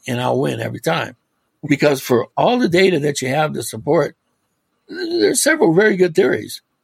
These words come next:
Uh, you know, I have a theory about, uh, uh, you know, possibly monitoring the, uh, cattle herds for mad cow disease, which now is, that particular theory has been, has been claimed by others because they published first. But,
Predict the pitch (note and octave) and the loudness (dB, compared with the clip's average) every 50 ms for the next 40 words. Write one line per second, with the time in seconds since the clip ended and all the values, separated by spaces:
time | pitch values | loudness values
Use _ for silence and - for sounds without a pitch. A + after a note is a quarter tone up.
0 | _ _ _ _ _ _ - C3+ F#2+ F#2+ - - - - - - - C3+ C#3 C#3 | _ _ _ _ _ _ 0 0 0 0 -2 -6 -8 -8 -6 -4 -2 -2 0 2
1 | D#3+ E3+ E3 D#3+ D#3 C3+ - D3+ D3+ D#3 D#3 D#3+ D#3 C#3+ D#3+ D3+ D#3+ E3 B2+ - | 2 2 2 2 0 0 2 4 4 4 4 4 2 2 2 0 0 0 0 0
2 | C3+ D3 D#3 C#3 C3+ C#3+ - _ _ _ _ _ _ _ _ _ - - - - | 0 2 2 0 -2 -2 -6 _ _ _ _ _ _ _ _ _ -4 -4 -4 -2
3 | - - - - G#3 A3 A#3 _ - - - D3+ C3+ D3 - C#3+ C#3+ D3 - - | -2 -4 -6 -8 -10 -14 -16 _ -12 -6 -2 -2 -2 0 0 0 0 0 0 0
4 | D#3 D#3 D3+ C#3 C3 C#3 D3+ D#3 D3+ C#3+ - - D3 D3 D3 C#3+ C3+ C3 C3+ C3+ | 2 2 2 2 2 0 0 0 0 0 0 0 0 0 2 0 0 0 2 2
5 | B2+ - - - - - A#3 A#3 - - - - - _ _ _ - C3+ D3 D3 | 0 0 0 -4 -4 -6 -10 -14 -16 -16 -18 -18 -20 _ _ _ 0 2 2 2
6 | C#3+ C3+ B2 B2+ B2+ C3 C#3 C#3+ - - - _ _ _ _ _ _ - - C#3 | 4 4 4 4 4 4 2 0 -4 -10 -14 _ _ _ _ _ _ 0 2 2
7 | C#3 C3+ B2+ C3+ C3 - E3 A3 C4+ C#4 G3+ B2 G#2 G#2+ G2+ - A2+ A#2 A#2+ C3 | 4 4 2 0 0 0 0 2 2 2 0 0 -2 -4 -4 -4 -4 -2 -2 -2
8 | - - - _ _ _ _ _ _ _ _ - - C3+ C3+ C3 B2 C3+ C#3 C3+ | -2 -4 -8 _ _ _ _ _ _ _ _ -6 -2 0 2 2 4 2 2 0
9 | B2+ - - C#3+ D3 D3 D#3 C3 C3+ - - - - A#2+ D#3 D#3+ - - C3+ C3+ | 0 -4 -6 -6 -4 0 0 0 0 0 -4 -10 -8 -2 -2 -2 0 0 -2 -2
10 | - D3+ D#3+ D#3+ C#3+ C3 C#3+ C#3+ - - C#3 B2+ B2+ A#2 - _ _ _ _ - | 0 0 0 2 2 0 -2 -4 -4 -6 -4 -4 -6 -8 -10 _ _ _ _ -8
11 | - - C#3+ B2+ C3 C3+ B2 - B2+ - - D#3 C#3+ C3+ C3+ C3 B2+ C#3 D3 D#3 | -2 -2 -2 0 0 0 0 0 -2 0 0 2 2 2 2 2 2 4 4 4
12 | C#3+ B2+ C3+ B2 - B2 B2+ B2+ A#2+ B2+ B2+ B2 - D#3 F#3+ F3 D3 - - - | 2 0 -2 -4 -4 -6 -6 -4 -2 -2 -2 0 0 0 2 0 0 -2 -4 -6
13 | G2+ A2 - - - - - C#3+ C#3+ | -6 -4 -4 -6 -6 -6 -6 -6 -6